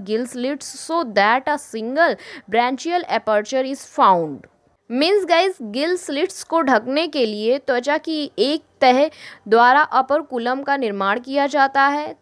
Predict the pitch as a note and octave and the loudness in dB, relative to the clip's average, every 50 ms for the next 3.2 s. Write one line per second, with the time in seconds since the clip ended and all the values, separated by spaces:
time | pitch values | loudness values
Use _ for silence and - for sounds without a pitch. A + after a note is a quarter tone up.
0 | _ - A#3 A3+ A#3+ - D#4+ D#4+ - - F#3+ B3+ D4 D#4+ - - - - G#3+ A#3 | _ 0 2 2 0 -2 -6 -8 -4 -4 -4 -2 -2 -4 -8 -10 -6 -4 -4 -4
1 | A#3 A#3 - E4 F#4 F#4 C#4+ D#4+ B3 G#3+ G#3 - - A#3+ B3 C#4+ C#4+ - - - | -4 -2 -2 -2 -2 -2 0 2 2 2 2 0 -4 -4 -4 -4 -6 -10 -14 -12
2 | C4+ C4+ B3+ D4+ D#4 - C4 G#3+ F#3+ F#3 F#3 F3+ F#3 F#3 D#3 D#3 - - C#3+ C#3+ | -12 -10 -12 -12 -6 -2 0 2 4 4 2 2 0 -2 -2 -2 -4 -8 -10 -10
3 | _ E3 E3+ F3+ | _ -8 -8 -6